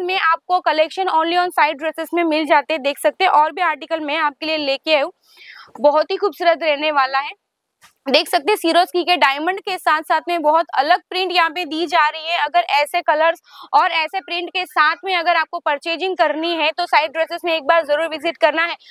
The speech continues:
अगर आप visit नहीं कर सकते, online purchasing का भी यहाँ पे system दिया गया है। सीओडी के साथ में आप घर बैठे बैठे भी आप purchasing कर सकते हैं। Single set भी आपको यहाँ पे provide किया जाएगा।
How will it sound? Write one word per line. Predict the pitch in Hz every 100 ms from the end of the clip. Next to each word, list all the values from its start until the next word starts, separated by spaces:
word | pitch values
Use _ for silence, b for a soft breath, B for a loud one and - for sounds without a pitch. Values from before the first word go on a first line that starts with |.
| B B
अगर | - 415 453
आप | 440 381
visit | 370 403 415
नहीं | 370 302 359
कर | - 370 349
सकते, | 339 277 370
online | - 294 311 339 311 320 330
purchasing | 277 277 330 330 302 311
का | 320
भी | 302
यहाँ | 339 294 294
पे | 302 311
system | 294 - 302
दिया | 294 277 294
गया | 302 285 311
है। | 320
सीओडी | - 370 427 453
के | 466 466
साथ | - 349 381
में | 392 381 B B B
आप | 285 330
घर | 285 320 339
बैठे | 302 285 311 339
बैठे | 285 277 - 277
भी | 247 381
आप | 403 349
purchasing | 330 - 320 339 320
कर | 302
सकते | 311 311 - 330
हैं। | 339
Single | 330 339 370 403
set | - 339 359
भी | 392
आपको | 427 370 415
यहाँ | 370 330
पे | 339
provide | 320 311 320
किया | 302 311
जाएगा। | 302 294 240